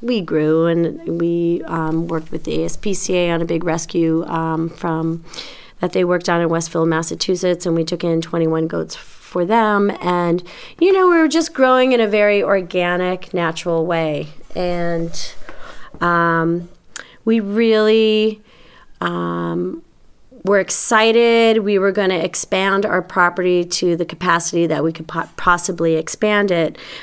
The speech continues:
But the one downside about our property is, although we have forty acres, a lot of it is wooded, or there's a big pond and there's some wetland areas. So we didn't really have a lot of pasture to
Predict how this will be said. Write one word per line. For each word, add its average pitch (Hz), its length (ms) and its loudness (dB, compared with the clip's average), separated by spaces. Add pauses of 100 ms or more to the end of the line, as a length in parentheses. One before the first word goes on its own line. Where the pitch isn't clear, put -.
(160)
But 175 420 0
the 180 100 2
one 190 320 2
downside 175 720 0
about 165 240 0
our 160 80 2
property 180 500 0
is, 170 160 0
although 170 320 0
we 180 140 0
have 165 160 -2
forty 175 380 0
acres, 175 340 -2
a 180 60 -4
lot 185 220 2
of 185 120 0
it 185 80 0
is 180 160 -2
wooded, 175 580 2
or 160 460 -2
there's 170 280 0
a 170 60 -4
big 165 260 -2
pond 190 500 0
and 170 120 -2
there's 165 220 -2
some 165 160 -2
wetland 175 480 0
areas. 170 400 0
So - 100 -4
we 214 100 2
didn't 233 240 2
really 208 200 0
have 185 180 0
a 175 40 -2 (100)
lot 165 100 2
of 175 80 -4
pasture 175 480 -2
to 165 500 -2